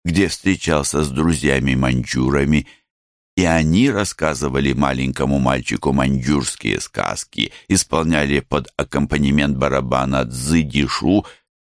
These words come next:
песенные сказы о славном маньчжурском прошлом.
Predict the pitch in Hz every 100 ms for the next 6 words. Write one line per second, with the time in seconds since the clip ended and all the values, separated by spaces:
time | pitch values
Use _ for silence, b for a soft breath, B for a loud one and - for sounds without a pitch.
0 | - 143 - 78 80 85 92 - 76 65
1 | 62 64 - 65 64 64 57 67 65 65
2 | 58 - 69 65 55 53 - 80